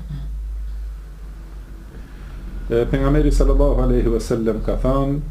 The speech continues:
"Asri'u bil janaza", do të thënë, shpejtojeni varrosjen e xhenazës,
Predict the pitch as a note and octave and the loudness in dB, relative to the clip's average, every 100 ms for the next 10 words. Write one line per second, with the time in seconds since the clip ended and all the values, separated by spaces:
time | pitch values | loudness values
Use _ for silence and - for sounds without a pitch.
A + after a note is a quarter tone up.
0 | - - - - - - - - - - | -10 -12 -10 -10 -10 -10 -12 -14 -16 -16
1 | - C#3 - B2+ B2 B2+ A#2 A#2 A2 G#2+ | -2 0 2 2 4 2 2 0 0 0
2 | G#2+ C3+ C3+ D3 D3+ - - A#2+ B2 B2 | 0 0 0 0 -2 -6 -12 -6 -4 -4
3 | C3 B2+ B2 - - - A2+ C3+ B2 A#2 | -2 -2 -4 -8 -6 -2 0 4 2 2
4 | A#2 A#2+ - - - - - A2+ A2 A2+ | -2 -6 -10 -18 -20 -20 -4 0 2 2
5 | - G#2+ G2+ F#2 G2 G2 A#2 A#2 B2+ B2 | 2 -4 -2 -2 -2 0 0 0 0 -2
6 | - | -8